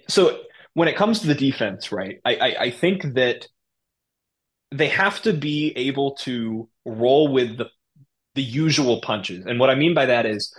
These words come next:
not allowing, you know, sh-, small plays to turn into big, you know,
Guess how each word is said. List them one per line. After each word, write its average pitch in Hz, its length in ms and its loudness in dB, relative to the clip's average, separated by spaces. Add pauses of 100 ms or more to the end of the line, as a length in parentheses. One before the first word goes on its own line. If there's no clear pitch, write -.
(280)
not 143 360 2
allowing, 127 840 2 (800)
you 120 80 -10
know, 98 160 -10 (140)
sh-, - 200 -4 (160)
small 160 440 2
plays 139 420 2
to - 100 -18
turn 147 340 -2
into 117 600 -6 (560)
big, 117 380 -2
you 120 280 -2
know, 131 160 -6